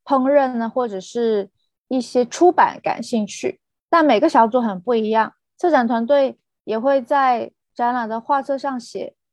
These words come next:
可能我们也会有点后悔设置这个环节，本意是让大家合作起来，但有时候会让人感觉他们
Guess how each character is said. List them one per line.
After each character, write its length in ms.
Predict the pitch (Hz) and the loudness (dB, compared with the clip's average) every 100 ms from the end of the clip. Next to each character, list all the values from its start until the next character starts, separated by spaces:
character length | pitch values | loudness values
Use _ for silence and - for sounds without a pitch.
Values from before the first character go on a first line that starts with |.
| _ _ | _ _
可 160 | - 240 | -2 2
能 180 | 233 262 | 4 4
我 100 | 226 | 4
们 140 | 226 | 2
也 100 | 214 | 0
会 200 | 220 262 | 2 4
有 120 | 233 | 4
点 180 | 226 196 | 2 -2
后 200 | 196 269 | 2 2
悔 240 | 226 196 185 | 2 -2 -4
设 280 | - 262 | -4 -4
置 340 | 233 240 240 208 _ _ _ _ | -4 -6 -6 -6 _ _ _ _
这 140 | - | -4
个 480 | 254 233 220 208 196 | -2 0 0 0 -2
环 400 | 196 226 185 190 | -2 0 0 -2
节， 380 | 208 196 185 190 | -6 -2 -2 -4
本 220 | - 190 196 | -2 -4 -2
意 140 | 254 | -6
是 160 | 247 262 | -4 0
让 240 | 240 233 | 0 0
大 180 | 240 233 | -2 -2
家 280 | 220 214 - _ _ | -4 -6 -8 _ _
合 200 | - 202 | -4 -2
作 200 | 196 262 | 0 0
起 160 | 240 - | -2 -8
来， 180 | - - | -8 -4
但 140 | 254 | -2
有 160 | 233 190 | -2 -6
时 160 | - | -8
候 320 | 208 247 226 - _ _ _ _ _ | 0 2 2 -4 _ _ _ _ _
会 180 | - 294 | 4 6
让 300 | 294 277 240 | 8 6 2
人 100 | 226 | -2
感 240 | 226 202 | -2 -2
觉 200 | 196 202 | -4 -8
他 100 | 208 | -4
们 260 | 233 233 | -4 -4